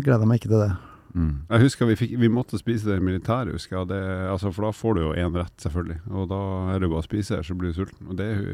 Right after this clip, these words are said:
Speaker 3: husker jeg var u-, veldig, rett og slett ubehagelig.
Speaker 2: Ja, jeg husker jo, eh, lungemos, eh, og det eksisterer jo enda, for å si det sånn, i butikken. Og så ertersuppe. Men ertersuppe har jeg jo spist med, ja, veldig ujevne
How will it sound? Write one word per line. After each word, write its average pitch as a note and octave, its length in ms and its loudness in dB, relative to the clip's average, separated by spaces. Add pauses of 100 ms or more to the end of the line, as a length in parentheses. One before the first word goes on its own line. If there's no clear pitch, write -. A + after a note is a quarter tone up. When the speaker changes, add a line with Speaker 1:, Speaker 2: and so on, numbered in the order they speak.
Speaker 3:
husker G2+ 240 -6
jeg E2+ 80 -4
var E2+ 260 -6
u-, E2 320 -8
veldig, G#2 320 -4
rett C#3 160 -4
og - 60 -2
slett F2 100 -2
ubehagelig. G#2+ 460 -4 (180)
Speaker 2:
Ja, G#2+ 120 4 (180)
jeg C#3+ 180 6
husker D#3+ 240 4
jo, B2 140 8 (260)
eh, A2+ 640 4
lungemos, A2+ 640 8 (400)
eh, A2 840 4
og - 160 0
det C3 80 6 (140)
eksisterer G2 420 0
jo F#2+ 140 4 (180)
enda, G2 320 4
for B2+ 160 0
å G2+ 60 2
si A2 80 6
det - 80 0
sånn, G3 180 4
i C3+ 80 2
butikken. A#2 560 0
Og - 160 -2
så C3 240 2
ertersuppe. - 640 -2
Men G#2+ 160 6
ertersuppe B2 400 2
har A2+ 140 6
jeg F#2+ 80 2
jo - 20 -12
spist - 320 -4 (160)
med, G#2 560 4 (320)
ja, - 160 -8 (320)
veldig G2+ 540 4
ujevne F2+ 260 4